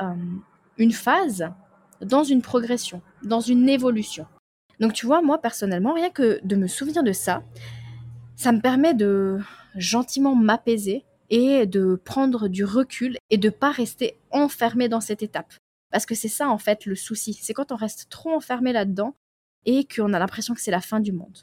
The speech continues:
Donc, ce qui est important, c'est de se rappeler quelque part que ce qu'on vit sur le moment, c'est provisoire. Toute cette, euh,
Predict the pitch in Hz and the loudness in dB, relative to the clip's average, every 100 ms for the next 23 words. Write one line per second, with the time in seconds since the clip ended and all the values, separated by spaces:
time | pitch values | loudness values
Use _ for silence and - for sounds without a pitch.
0 | _ _ _ _ 220 233 233 - 247 247 | _ _ _ _ -2 -2 -2 -2 0 0
1 | 269 - 330 294 220 - 233 202 240 247 | -4 -4 -4 -2 -4 -2 -4 -2 -4 -2
2 | 262 302 240 220 214 233 254 - - 214 | -4 -4 -4 -4 -6 -4 -4 -6 -4 -2
3 | 208 208 - _ - - 226 214 294 320 | -2 -6 -20 _ -14 -2 0 0 -2 -2
4 | 262 233 220 214 214 254 - 208 196 - | -2 2 2 2 0 -2 -4 -6 -8 -10
5 | - 240 214 196 - - - - _ _ | -2 -2 -2 -6 -12 -16 -18 -20 _ _
6 | _ 392 - - 214 - 190 175 | _ -4 -2 0 0 0 -2 -2